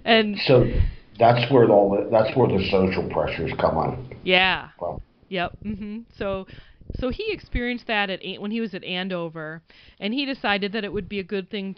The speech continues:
Speaker 1: to include at Oneida. It was consensual,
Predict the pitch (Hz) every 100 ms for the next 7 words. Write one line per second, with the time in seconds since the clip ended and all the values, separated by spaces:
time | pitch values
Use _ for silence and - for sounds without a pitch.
0 | - 190 180 - 202 180 175 175 170 -
1 | _ _ - 156 165 190 240 370 247 135
2 | - - _ - 226 233 214 - - 247
3 | 226 208 208 - 339 508